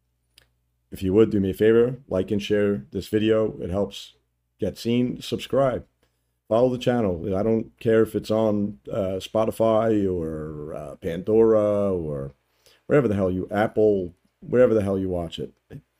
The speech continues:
Hit the like button, share it. Uh, check out the sponsors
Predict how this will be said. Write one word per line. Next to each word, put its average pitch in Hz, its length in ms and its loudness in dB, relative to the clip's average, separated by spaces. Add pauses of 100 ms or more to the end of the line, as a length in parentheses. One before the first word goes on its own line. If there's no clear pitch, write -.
(220)
Hit 139 140 -4
the 117 80 0
like 101 240 2
button, 107 300 0
share 104 340 2
it. 101 160 -4 (760)
Uh, 90 260 -4
check 123 300 -2
out 117 380 0
the 107 100 0
sponsors 107 840 -2